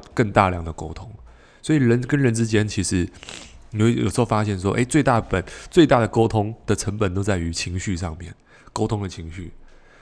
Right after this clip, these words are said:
所以其实我们在沟通，任何在沟通之前，那给大家，呃，第一个沟通的这个架构之后，我们再来去看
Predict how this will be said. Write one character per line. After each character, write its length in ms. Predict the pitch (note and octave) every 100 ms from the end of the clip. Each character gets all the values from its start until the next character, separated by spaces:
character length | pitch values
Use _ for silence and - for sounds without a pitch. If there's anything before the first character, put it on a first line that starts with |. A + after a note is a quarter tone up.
| _
所 120 | - G#3+
以 60 |
其 100 | D#3
实 320 | A#2+ A2+ A2 A2+ - _ - - _ _ _ - -
我 100 | B2
们 160 | A2
在 440 | A#2+ C3+ A2+ F#2+ - _ -
沟 140 | C3
通， 280 | C3 B2 C#3
任 180 | F3 E3+
何 140 | A#2+ G2
在 140 | A2
沟 180 | - G#2
通 160 | G2+
之 140 | G2 F#2+
前， 200 | - - A#2+ -
那 180 | G#2+ F#2+
给 100 | F#2+
大 140 | A2
家， 320 | G#2 F#2 G2 - _ -
呃， 260 | G2+ G2
第 220 | F#2 C#3 C3
一 40 |
个 100 | A#2
沟 180 | - A2
通 120 | G#2
的 180 | F#2+ - _ _ - - -
这 100 | -
个 160 | G2 F2+
架 260 | - B2+
构 200 | A2 G#2
之 160 | F#2+ F#2+
后， 180 | F#2 -
我 60 | A#2
们 100 | A2+
再 120 | C#3
来 60 | A#2
去 40 |
看 240 | A#2+ G#2+